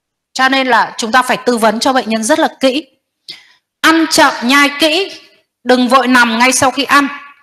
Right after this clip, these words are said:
Tránh ăn đồ ăn có tính kích thích. Duy trì cân nặng thích hợp. Tại vì những cái người béo phì á, thì cái họng của người ta nó cũng bị mỡ nhiều. Cho nên thường á là nó sẽ nhỏ hơn.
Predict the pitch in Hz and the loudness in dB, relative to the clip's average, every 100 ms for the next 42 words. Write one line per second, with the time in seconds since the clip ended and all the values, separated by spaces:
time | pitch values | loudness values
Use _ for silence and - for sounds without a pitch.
0 | _ _ _ - 269 330 359 330 254 247 | _ _ _ 0 2 4 2 4 4 4
1 | 262 - 254 254 247 349 392 415 - _ | 0 -2 -2 0 -2 -2 0 -2 -4 _
2 | _ _ - 214 349 349 349 302 233 - | _ _ -6 0 2 2 2 0 0 0
3 | 277 294 - 370 - 262 196 - - _ | 0 0 -2 -6 2 2 2 -4 -16 _
4 | - - 262 269 269 302 311 381 339 247 | -16 -2 0 2 0 -2 -2 0 2 4
5 | 214 233 - 339 262 262 320 - _ _ | 2 0 0 2 2 2 0 -6 _ _
6 | - 277 254 233 202 - _ _ _ - | -2 0 2 0 -4 -14 _ _ _ 0
7 | 311 349 - 349 320 - 247 226 220 269 | 0 0 0 0 0 -2 -4 -2 -2 2
8 | 277 277 311 - 302 330 262 240 240 311 | 2 2 0 -4 -8 -6 -6 0 0 0
9 | 392 262 170 - _ _ _ _ _ _ | -4 -4 -4 -8 _ _ _ _ _ _
10 | _ - - 330 330 302 294 240 226 269 | _ -8 0 2 0 0 -2 0 0 -2
11 | 226 220 233 254 285 285 175 139 208 240 | -2 -2 -6 -8 -4 -4 -4 -6 -6 -6